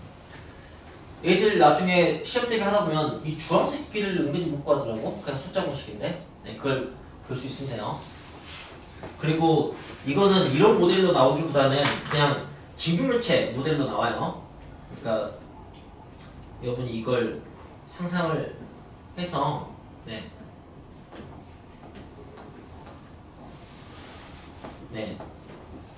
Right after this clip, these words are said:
뭐 생각을 하는 거예요. 이렇게 나왔을 때도 그렇게 똑같이 푸는 거지. 오케이? 이게 삼 차 시험이었고, 바로 이어서 이면각 문제로 넘어갈게요.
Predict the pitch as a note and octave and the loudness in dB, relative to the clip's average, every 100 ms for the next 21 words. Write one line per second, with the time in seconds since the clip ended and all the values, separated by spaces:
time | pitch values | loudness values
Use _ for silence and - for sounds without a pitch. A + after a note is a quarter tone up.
0 | - A2+ - E3+ F3+ F3 - E3 E3 F3 | -14 -10 -6 -2 0 0 -4 -4 -4 -4
1 | - - - - G#2+ G2+ G2+ C#3+ D3 - | -8 -16 -18 -16 -6 -6 -4 -8 -10 -14
2 | - - - - - - - - - - | -18 -18 -18 -18 -18 -20 -14 -8 -6 -8
3 | - A#2+ A#2+ B2 A2 - A2+ C3 - - | -12 -12 -6 -6 -6 -6 -4 0 0 -2
4 | - - - - - - - - - - | -10 -18 -18 -18 -18 -18 -18 -18 -18 -18
5 | - - - - - B2 E3 E3+ E3+ - | -18 -18 -18 -16 -12 -12 -6 -4 -4 -6
6 | E3+ - - - - - - - - - | -6 -6 -6 -10 -12 -12 -16 -18 -18 -18
7 | - - - F#3 F#3+ F#3+ - - - - | -16 -16 -10 -4 -4 -4 -12 -16 -14 -12
8 | - - - - - D3 - F#3+ G#3+ A3 | -10 -10 -12 -16 -14 -4 -2 -2 0 0
9 | F#3 D#3 B2+ D#3+ - - - - - - | 0 0 -2 2 2 2 -4 -12 -18 -18
10 | - - F#3 F#3 F3+ F#3+ F#3+ F3+ - D#3+ | -16 4 8 8 8 6 6 4 4 4
11 | D#3+ D#3 D3+ D3 D3+ - C#3 C3+ C3+ B2 | 4 4 4 2 2 0 0 0 2 4
12 | C3+ - | 4 2